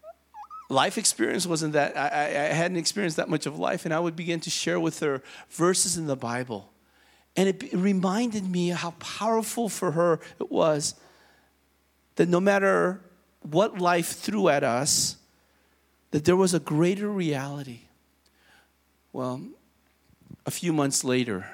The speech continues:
um, uh, I got married. Uh, my wife and I,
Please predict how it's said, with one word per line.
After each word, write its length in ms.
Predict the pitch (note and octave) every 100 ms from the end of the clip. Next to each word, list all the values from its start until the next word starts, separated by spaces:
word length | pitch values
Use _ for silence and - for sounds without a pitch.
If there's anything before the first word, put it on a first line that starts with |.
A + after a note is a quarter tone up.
| -
um, 400 | A2 G#2 G2+ A2+ _ _ _ _ _ _ _ _ _
uh, 140 | F#3 G3+ _ -
I 160 | -
got 200 | B2+ B2
married. 440 | A#2+ A#2 A2 G#2 - - -
Uh, 160 | G#2
my 180 | G2 G2+
wife 460 | G2+ A#2 C3 - - - _
and 140 | - A2
I, 320 | G#2 A2+ A#2